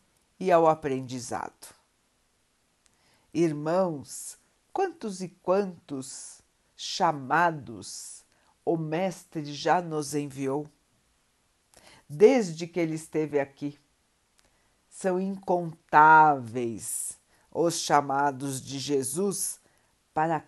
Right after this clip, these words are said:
cada um de nós. Imaginem, irmãos, quantos chamados já, nós já tivemos nesta encarnação.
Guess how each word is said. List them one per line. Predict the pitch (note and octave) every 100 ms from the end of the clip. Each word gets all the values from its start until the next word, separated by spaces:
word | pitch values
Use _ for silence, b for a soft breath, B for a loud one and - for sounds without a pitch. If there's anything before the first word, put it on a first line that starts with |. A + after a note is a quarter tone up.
| _ _
cada | D3+ D#3+ F3 F3+ C#3+ C3+ D#3 C#3+
um | C3 D3 E3 D#3+ C#3
de | D#3
nós. | D3 A#2 C2 - - - - - _ _ _ _ _ _ -
Imaginem, | D#3 D#3 C#3 C3 G3 A3 D#3+ C#3+
irmãos, | C#3 C#3 D3 D3+ C#3+
quantos | - B3+ D#4+ C4+ -
chamados | G3 E3+ E3 G3+ F#3 G3
já, | F3+ -
nós | D#3+ F3 F3+ E3+
já | D#3+
tivemos | D#3+ D#3 C#3+ D#3+ F#3+ F3+ D#3
nesta | D#3+ E3+ G#3 - F3
encarnação. | F3+ E3+ E3+ D#3 D3 C#3 - - F#2+